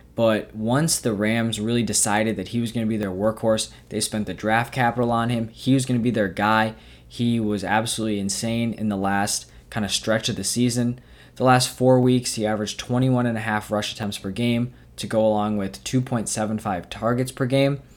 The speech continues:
So they really just went all in on him, and he also got a ton of work in the playoffs. You have Matthew Stafford coming in, which I think only raises the ceiling of this offense.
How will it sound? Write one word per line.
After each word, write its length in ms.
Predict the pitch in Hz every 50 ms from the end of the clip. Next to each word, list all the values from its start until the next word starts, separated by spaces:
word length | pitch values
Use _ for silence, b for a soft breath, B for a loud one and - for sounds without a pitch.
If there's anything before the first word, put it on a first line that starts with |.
| B B B B B B B
So 260 | - - 123 117 113
they 160 | 107 117 113
really 300 | 113 120 135 143 151 147
just 320 | 131 123 120 117 - - - b b b b b b
went 220 | b 113 117 110 - -
all 260 | 107 120 131 127 123
in 100 | 120 120
on 140 | 117 117 117
him, 340 | 123 120 120 120 120 120 b b b b b -
and 280 | 107 107 107 104 104
he 120 | 104 117 120
also 220 | 117 117 - 123
got 160 | 110 107 98
a 40 | 98
ton 280 | - - - 139 135 135
of 60 | 127
work 200 | 123 120 120 -
in 80 | 110
the 60 | 98 90
playoffs. 720 | - - - 131 131 131 131 127 127 127 - - - - - b b b b b b b b
You 100 | - 123
have 140 | 113 101 107
Matthew 380 | 104 104 104 113 120 - 107 101
Stafford 580 | - - - 110 98 104 104 - 117 113 -
coming 300 | - 123 113 117 117 117
in, 200 | 117 117 113 104
which 160 | - 107 -
I 100 | 120 110
think 240 | 113 - 110 101 -
only 280 | 117 123 127 127 120 110
raises 560 | 98 101 101 110 123 123 123 131 131 123 110
the 100 | 113 101
ceiling 500 | - - - 123 131 131 131 135 135 123
of 120 | 107 98
this 160 | 98 101 - -
offense. 540 | - 110 113 113 117 - 120 117 120 123 -